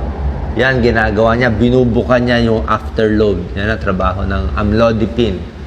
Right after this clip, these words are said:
Maraming calcium channel blocker, pero ito pinakamaganda. Tingnan mo, Doc Lisa. Maraming advantage ang mga amlodipine, no? Walang ganong ibang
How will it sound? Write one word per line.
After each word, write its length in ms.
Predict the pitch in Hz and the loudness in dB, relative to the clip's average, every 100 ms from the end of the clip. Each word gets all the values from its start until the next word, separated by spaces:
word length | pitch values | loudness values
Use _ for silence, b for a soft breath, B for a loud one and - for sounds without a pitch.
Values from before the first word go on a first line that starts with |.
| - - - - | -14 -14 -16 -6
Maraming 640 | 127 147 160 185 190 202 180 | 0 2 4 4 2 0 0
calcium 480 | 170 147 - 147 131 | 0 0 -2 -4 -2
channel 400 | 143 127 123 113 | -2 0 0 0
blocker, 400 | 107 101 - 113 | 0 0 0 -2
pero 220 | 120 110 110 | 0 0 0
ito 100 | 117 | -2
pinakamaganda. 640 | 104 98 92 98 98 95 | -2 -4 -2 -2 -2 -2
Tingnan 240 | 127 143 | 2 2
mo, 80 | 143 | 4
Doc 160 | 127 110 | 2 2
Lisa. 340 | 113 107 101 92 B B B - | 0 0 -2 -2 B B B -2
Maraming 480 | 139 165 180 185 180 | 2 4 4 2 2
advantage 720 | 151 123 135 135 147 135 139 | 2 2 2 0 0 0 2
ang 160 | 123 | 2
mga 100 | 123 120 | 2 2
amlodipine, 640 | 120 117 107 107 - 120 | 4 4 4 2 0 0
no? 160 | 95 87 - - - - - - - - - - - B B B B B - 131 | 0 -4 -6 -6 -4 -4 -6 -6 -6 -6 -6 -6 -4 B B B B B 2 4
Walang 480 | 147 180 185 175 | 6 4 2 4
ganong 720 | 165 165 165 170 170 170 160 170 | 4 4 2 2 2 2 0 2
ibang 640 | 135 143 147 147 143 147 | 4 4 4 2 2 0